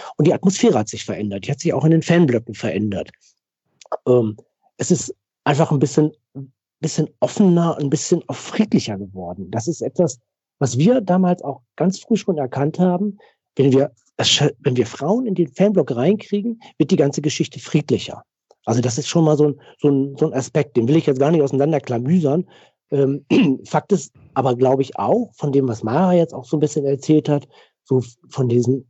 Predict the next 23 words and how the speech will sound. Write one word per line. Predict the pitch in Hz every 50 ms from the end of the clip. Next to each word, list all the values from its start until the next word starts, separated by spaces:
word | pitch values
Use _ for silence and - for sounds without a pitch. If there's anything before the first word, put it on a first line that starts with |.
| _ -
ganz | - 143 147 - -
harschen | - 135 147 175 190 - - 180 156 160 - _ -
Reaktionen | 131 127 120 110 - - - - 147 175 208 208 185
der | 151 131 120
Männer, | 117 127 143 170 180 185 190 190 - - - - _ _
dass | - 127 120 - -
Frauen, | - - - 120 113 127 160 202 214 214 190 - _ _ _ _ _ _ _ _ _
ähm, | 156 151 143 143 139 143 139 143 - - _ _ _ -
sich | 123 120 113 - - -
erdreisten, | 120 113 127 - 113 123 196 185 - - - 208 190
als | - 123 123 -
Journalistin | - 156 139 135 123 127 170 175 - - - 196 185 180 180 175 170 151 -
im | - 131 127 127 120 110
Fußball | - - 165 - - - 190 180 185
zu | - -
arbeiten | - 117 139 160 170 165 165 165 170 147
und | 135 131
sich | - - -
mit | 135 123
diesem | 139 127 123 120 123
Thema | - 123 139 175 175 160
zu | - 170 147
beschäftigen, | 147 - - 160 135 - - 156 143 151 156 151